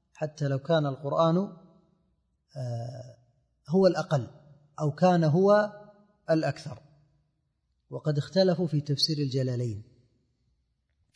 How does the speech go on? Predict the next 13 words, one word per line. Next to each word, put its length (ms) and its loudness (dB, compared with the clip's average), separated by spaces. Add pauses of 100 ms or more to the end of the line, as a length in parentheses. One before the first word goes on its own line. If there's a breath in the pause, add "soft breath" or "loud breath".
(100)
وبعض 320 6
العلماء 680 2 (1200)
لأن 520 -2
تفسير 300 -4
الجلالين 540 0
حرص 360 -4
على 300 0
أن 120 0
لا 180 2
يزيد 280 0
عن 180 0
لفظ 200 0
القرآن، 440 -6